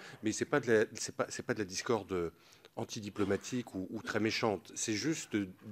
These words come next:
les lignes de fuite dont parlait Alice, les grands enjeux et les horizons qui se dessinent. Bon. Parce que, euh,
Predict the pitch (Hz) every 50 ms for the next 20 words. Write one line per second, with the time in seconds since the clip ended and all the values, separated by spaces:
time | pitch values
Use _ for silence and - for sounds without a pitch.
0 | 104 113 123 120 120 151 165 160 131 123 120 - 170 160 139 127 110 - - 101
1 | 101 107 107 101 95 95 110 151 165 - - - - - - - - - - -
2 | _ 92 107 110 107 123 143 143 123 127 123 123 113 104 117 139 151 160 156 120
3 | 107 104 110 117 113 120 113 143 135 139 120 101 95 104 98 - - - - -
4 | - _ - - - _ _ - - - - _ _ _ _ _ _ _ _ -
5 | - - 113 - - - 131 123 120 117 - - 107 110 104 98 101 98 95 95
6 | 90